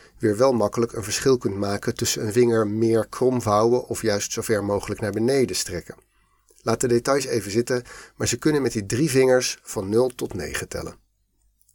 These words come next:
Vervolgens hebben ze voor de duim en de wijsvinger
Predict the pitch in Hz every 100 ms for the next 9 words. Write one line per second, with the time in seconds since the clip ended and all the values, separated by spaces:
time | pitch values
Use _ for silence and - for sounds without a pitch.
0 | _ _ - 120 143 175 165 131 123 110
1 | 104 92 107 127 131 101 92 101 139 -
2 | - 82 92